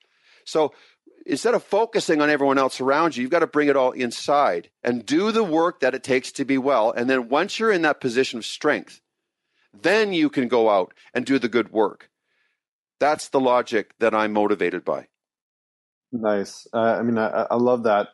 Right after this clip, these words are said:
Speaker 2: I love the logic, and I, I really appreciate the insight in and around,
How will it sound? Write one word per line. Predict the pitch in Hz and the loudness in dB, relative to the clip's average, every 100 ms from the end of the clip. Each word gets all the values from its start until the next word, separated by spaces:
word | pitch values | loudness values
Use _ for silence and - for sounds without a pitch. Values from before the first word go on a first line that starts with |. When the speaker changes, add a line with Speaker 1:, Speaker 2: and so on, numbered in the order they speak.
| _ - | _ -2
Speaker 2:
I | |
love | 160 170 | 0 0
the | 147 | 2
logic, | 117 110 117 117 | 2 0 -2 -2
and | 110 | 0
I, | 101 98 95 - | 0 0 -2 -2
I | |
really | 104 107 113 110 | 0 2 2 2
appreciate | 104 - 107 98 104 95 90 | 0 -2 -2 -2 -2 -4 -2
the | 101 95 | 0 0
insight | 98 95 214 98 | -2 -2 0 2
in | 95 | 0
and | |
around, | 92 90 92 92 90 85 | -2 -2 0 0 -2 -8